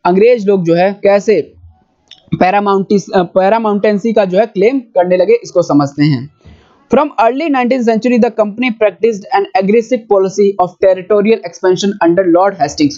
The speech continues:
तो मैंने बता दिया दोस्तों, भारत में जितने भी powerful, powerful ruler थे, उन सबको तो इन लोगों ने हरा दिया। अब दोस्तों, ये अंग्रेज लोग हैं,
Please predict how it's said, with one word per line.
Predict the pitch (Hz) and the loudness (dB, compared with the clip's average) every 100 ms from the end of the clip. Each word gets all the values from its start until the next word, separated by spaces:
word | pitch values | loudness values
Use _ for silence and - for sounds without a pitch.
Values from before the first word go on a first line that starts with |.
| - - | -18 -2
तो | 196 | 2
मैंने | 196 226 | 2 2
बता | 220 240 240 | 0 0 0
दिया | 262 | 0
दोस्तों, | 226 202 247 240 _ _ 160 | -2 -2 -6 -6 _ _ 0
भारत | 180 240 | 0 -2
में | 269 240 | -4 -2
जितने | 180 196 269 | -2 0 2
भी | 269 | 0
powerful, | 226 214 220 220 226 | 0 0 0 0 -2
powerful | 208 208 208 214 | 0 0 0 2
ruler | 208 220 214 | 2 4 2
थे, | 214 170 - _ - | 0 0 -4 _ -4
उन | 214 | -2
सबको | 233 269 277 | 0 -2 -2
तो | 277 | -2
इन | 262 | -2
लोगों | 247 240 254 | 0 -2 -2
ने | |
हरा | 208 170 185 | -2 0 0
दिया। | 165 139 - _ _ _ _ - | 0 -4 -6 _ _ _ _ -2
अब | 277 294 | 0 0
दोस्तों, | 226 220 247 254 233 | 0 2 2 0 0
ये | 190 | -4
अंग्रेज | 208 196 214 254 220 | -2 0 2 2 2
लोग | 226 190 | 0 2
हैं, | 202 | 0